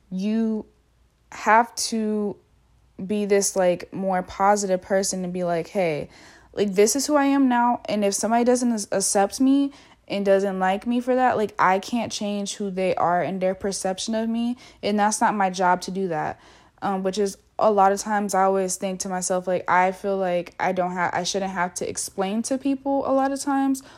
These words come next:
why I am me, you know, unless you ask specifically. Oh my God, I said that correctly. Unless you ask, um, specifically, like, I'm, I don't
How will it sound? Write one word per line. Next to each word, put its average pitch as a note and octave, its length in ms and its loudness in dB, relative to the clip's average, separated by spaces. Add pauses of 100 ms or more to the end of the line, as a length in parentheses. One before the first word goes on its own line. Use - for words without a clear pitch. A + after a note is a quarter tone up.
(500)
why F#3 840 4 (260)
I F#3 140 0
am F3 500 -4 (760)
me, G#3 680 -2
you G3+ 220 -6
know, G3 260 0
unless G3+ 380 2
you A3+ 100 -4
ask G3+ 480 2
specifically. G#3+ 840 -4
Oh G#3 60 -8
my A#3+ 100 -8
God, B3 160 -8
I B3+ 60 -8
said B3 240 -10
that - 220 -14 (100)
correctly. D#4 880 -6 (920)
Unless C4 280 0
you - 80 -4
ask, G#3 500 0
um, F#3+ 440 -4 (640)
specifically, B3+ 840 -2
like, F3+ 380 0
I'm, A3 560 -2 (280)
I G#3 100 2
don't G#3+ 220 -2